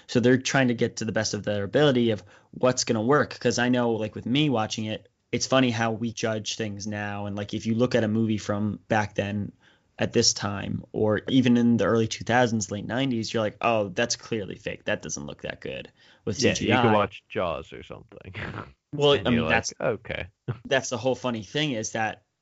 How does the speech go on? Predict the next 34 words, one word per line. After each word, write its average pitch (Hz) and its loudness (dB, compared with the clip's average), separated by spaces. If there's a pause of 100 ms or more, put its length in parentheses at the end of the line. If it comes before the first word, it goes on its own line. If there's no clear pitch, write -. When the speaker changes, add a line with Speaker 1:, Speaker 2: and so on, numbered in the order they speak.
(140)
Speaker 1:
with 120 -8
Jaws, 113 0 (340)
the 117 0
animatronic 127 -2 (280)
puppet 135 -2
that 110 -8
they 110 -2
were 110 -2
trying 120 -4
to 110 -2
use 110 0 (240)
stopped - 2
working 120 -4
for 117 -8
the 113 -2
majority 123 0
of 117 -2
the 110 -8
time, 113 -4 (520)
which 131 2
is 107 2
what 127 2
lended 120 0
itself 117 -2
to 117 -2
being 110 -4
brilliant, 120 0 (520)
because 120 2 (240)
if 120 -4
you 120 4
don't 120 0
show 156 2
the 214 0
shark, 104 -4